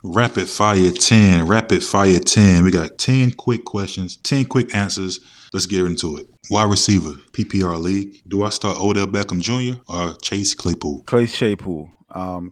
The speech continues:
Speaker 2: Chase Claypool may be one of the cheat codes for this year. O B J, last I read, he was still getting in limited practices. So I don't know if that's just we're not gonna take the top off, if you will, until we're ready to eat,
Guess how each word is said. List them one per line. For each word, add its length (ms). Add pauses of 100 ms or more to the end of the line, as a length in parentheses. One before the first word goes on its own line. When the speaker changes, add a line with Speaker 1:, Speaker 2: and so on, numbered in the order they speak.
Speaker 2:
Chase 280
Claypool 480
may 200
be 280
one 240
of 80
the 80
cheat 320
codes 320
for 100
this 260
year. 360
O 120
B 220
J, 480
last 460
I 100
read, 540
he 180
was 160
still 320
getting 340
in 220
limited 380
practices. 560
So 320 (280)
I 120
don't 160
know 100
if 140
that's 240
just 320 (260)
we're 40
not 120
gonna 160
take 220
the 80
top 320
off, 260
if 160
you 80
will, 300
until 260
we're 140
ready 280
to 60
eat, 320